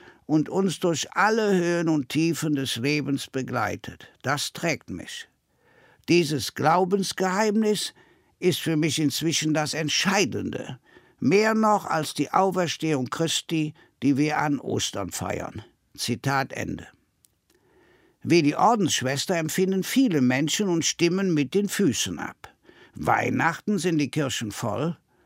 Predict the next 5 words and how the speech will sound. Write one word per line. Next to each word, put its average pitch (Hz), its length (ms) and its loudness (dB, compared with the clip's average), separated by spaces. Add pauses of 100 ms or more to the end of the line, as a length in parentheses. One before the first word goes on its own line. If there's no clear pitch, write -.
(420)
Ostern 151 680 0
lichten 143 580 0
sich 104 320 -4
die 190 160 0
Reihen. 135 500 -4